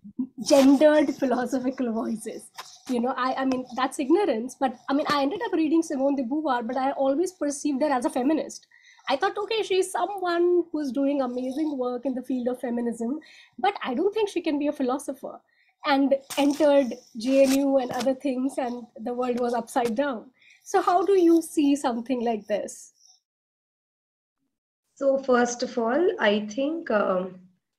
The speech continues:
Speaker 2: there is a lack of awareness. It's a very general thing, statement to make, but it's a fact. And because of this lack of awareness, there is a lack of motivation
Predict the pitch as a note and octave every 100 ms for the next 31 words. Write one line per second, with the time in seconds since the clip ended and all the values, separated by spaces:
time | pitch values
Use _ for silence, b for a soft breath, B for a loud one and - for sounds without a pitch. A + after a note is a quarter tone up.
0 | _ _ _ _ G#3+ B3 C#4 D#4+ C4 A3
1 | G#3+ C4 - G3+ F3+ F3+ F3+ - - -
2 | G#3 A3+ A3 A#3+ A#3 - A3+ G3 G3+ A3
3 | A3 G#3 - G#3 F#3+ G3+ - G#2 F2+ G3
4 | - - A3 G#3+ A3 - - - F3 -
5 | - - _ _ _ _ _ _ - G#3
6 | G#3 G#3+ G#3+ A3+ G#3 G#3+ F#3 - D#4 F4+
7 | - - G#3+ G#3 G#3 A3+ A3 F#3+ G3 A#3
8 | C4 D4 D4 F#3+ F#3+ F#3 F#3 F3+ F3+ F#3+
9 | F#3 F#3+ F3+ F#3 F#3 F#3 F#3 B3+ C#4 C#4